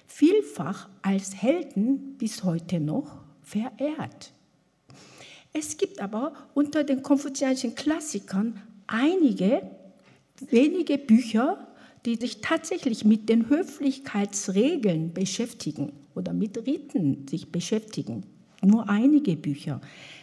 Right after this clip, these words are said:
Dazu gehören die Ritenbücher für die Familie oder für den Staat. Auch in diesen Büchern ist es zu lesen,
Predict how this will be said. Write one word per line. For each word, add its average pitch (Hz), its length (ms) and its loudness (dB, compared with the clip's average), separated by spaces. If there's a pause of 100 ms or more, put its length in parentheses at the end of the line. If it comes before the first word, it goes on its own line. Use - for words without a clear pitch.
(120)
Dazu 285 400 -2
gehören 214 680 6 (840)
die 185 120 0
Ritenbücher 277 800 -2 (240)
für - 280 -2
die 170 120 -6
Familie 196 800 0 (400)
oder 190 360 0
für 175 320 -6
den 180 160 -4
Staat. - 800 -2 (540)
Auch 254 240 -2 (100)
in 262 200 6
diesen 311 480 -2
Büchern 214 400 2
ist 170 240 -2
es 180 200 -6
zu - 160 0
lesen, 202 920 6